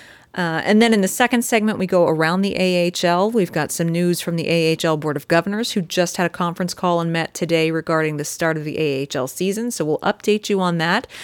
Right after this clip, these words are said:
as well as talk about a couple of different, um, question mark possibilities and how that would play out for the A H L. Um, and in the meantime, if you really need your A H L fill, well, we've got the perfect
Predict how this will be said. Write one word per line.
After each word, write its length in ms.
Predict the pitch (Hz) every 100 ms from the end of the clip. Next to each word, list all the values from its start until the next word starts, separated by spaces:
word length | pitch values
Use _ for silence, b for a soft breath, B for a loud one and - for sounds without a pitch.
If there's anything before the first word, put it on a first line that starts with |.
| B B B
as 140 | 233
well 220 | 277 269
as 120 | 247
talk 280 | - 247 240
about 260 | 220 220 202
a 40 |
couple 340 | 190 - 214 196
of 100 | 175
different, 560 | 196 - 190 180 175 - B B -
um, 360 | 160 156 156 -
question 440 | - 233 226 -
mark 360 | 208 196 175 -
possibilities 1120 | - 202 - 175 175 196 180 151 147 151 - -
and 200 | 156 151
how 240 | 170 175
that 240 | 160 165 -
would 160 | 170
play 240 | - 170 151
out 220 | 139 143
for 160 | - 151
the 160 | 147
A 160 | 151 147
H 240 | 143 143
L. 260 | 151 147 147 B B B B B
Um, 460 | - 156 156 156 - -
and 120 | - 202
in 100 | 214
the 60 |
meantime, 640 | 220 262 330 - 277 294 320
if 140 | 185 185
you 100 | 185
really 400 | 185 214 233 233
need 380 | 208 202 196
your 80 | 202 -
A 40 | 185
H 200 | 175 175
L 160 | 175 170
fill, 400 | 170 - 175 202
well, 140 | 185
we've 180 | 160 156
got 220 | - 180
the 80 | 180
perfect 920 | 175 - - 185 - 175 - - -